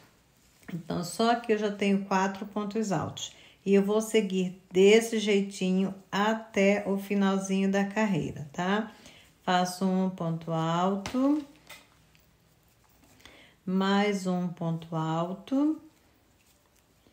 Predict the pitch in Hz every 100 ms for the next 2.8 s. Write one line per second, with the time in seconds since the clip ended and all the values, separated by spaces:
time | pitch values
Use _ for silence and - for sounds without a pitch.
0 | _ _ _ _ - 202 196 190 202 202
1 | 220 220 202 202 - 202 - 190 202 202
2 | 202 202 202 220 185 151 -